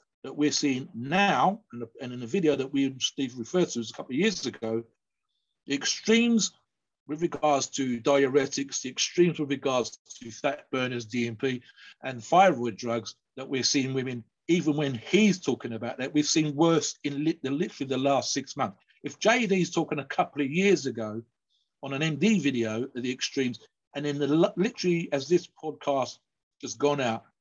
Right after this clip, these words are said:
I think in the last two to three months, Steve, we've probably lost, and in fact, we're doing a podcast on someone else, uh, soon. We've probably lost twelve names, perhaps fifteen names for the sport.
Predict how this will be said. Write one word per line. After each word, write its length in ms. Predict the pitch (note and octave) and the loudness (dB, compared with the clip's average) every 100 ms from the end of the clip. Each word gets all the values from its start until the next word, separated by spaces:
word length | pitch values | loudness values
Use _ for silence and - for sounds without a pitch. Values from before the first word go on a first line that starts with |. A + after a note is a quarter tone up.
| - | -20
I 40 | C#3 | -8
think 200 | D#3 C#3 | -6 -4
in 80 | |
the 60 | D3 | 0
last 600 | D#3 F#3 F3+ - - - _ - | 4 6 6 4 -2 -10 _ -10
two 220 | - F#3 | -4 -2
to 60 | D3+ | -2
three 220 | E3 D3+ | 2 2
months, 260 | D3+ D#3+ | 2 0
Steve, 300 | - B2+ A2+ | -2 -2 -4
we've 140 | B2 A2+ | -6 -6
probably 280 | D#3+ C#3 B2+ | -4 -2 0
lost, 400 | C3+ A#2+ - - _ _ _ _ _ - - | 0 -2 -6 -16 _ _ _ _ _ -20 -14
and 80 | B2+ | -10
in 60 | |
fact, 220 | A2+ D3 A#2+ | -6 -6 -4
we're 100 | B2 | -4
doing 160 | A#2+ | -4
a 60 | A2+ | -4
podcast 500 | - B2+ - B2 - | -4 -4 -2 -4 -4
on 100 | A#2+ | -6
someone 300 | - A#2 C3 | -6 -4 -4
else, 240 | B2+ - - _ _ _ _ - | -4 -6 -12 _ _ _ _ -10
uh, 100 | A2 | -4
soon. 400 | - D#3 C3+ A2+ _ _ | 0 2 2 -4 _ _
We've 140 | - - | -20 -4
probably 280 | G3+ E3 | -2 2
lost 420 | D3+ C#3 - - - - | 4 4 2 -8 -14 -10
twelve 460 | - F3+ F3 D#3 C3 | 0 4 6 4 0
names, 680 | C#3 D#3+ D#3+ C3+ B2 A2+ - _ _ - | -2 0 0 -2 -6 -8 -10 _ _ -12
perhaps 320 | D#3+ - - | -12 -8 -4
fifteen 560 | - - - D3 C#3+ | -2 -2 0 -2 -2
names 440 | D3 C#3+ C3+ A#2+ - _ _ _ | -2 -2 -2 -4 -6 _ _ _
for 120 | C#3 | -2
the 100 | C3 | 0
sport. 380 | - - B2 | 0 0 0